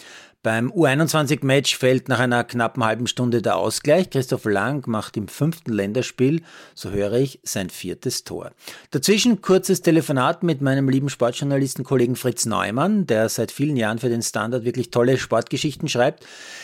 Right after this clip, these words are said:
Er erzählt mir unter anderem, wie mühsam's gerade war, für die morgige große Geschichte über Österreichs großes Team bei den Special Olympics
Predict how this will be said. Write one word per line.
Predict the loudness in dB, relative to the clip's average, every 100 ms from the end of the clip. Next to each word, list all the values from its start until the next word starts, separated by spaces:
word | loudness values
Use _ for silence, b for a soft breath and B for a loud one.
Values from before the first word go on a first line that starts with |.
| B
Er | 2 2
erzählt | 4 4 4
mir | 4
unter | 2 2
anderem, | 2 4 4 6 6 4 2 0
wie | 2
mühsam's | 4 4 4 4 0 0 -2
gerade | 0 2 4 4
war, | 4 2
für | 2 0 2
die | 2
morgige | 2 0 -2 0 -2
große | -2 -2 0 0 0 0
Geschichte | 0 0 -4 -2 -2
über | 0
Österreichs | -2 0 0 0 -2 -4
großes | -2 0 -2 -4
Team | -4 -4 -2
bei | -2
den | 0
Special | -4 -2 -2 0 0
Olympics | 0 0 0 -2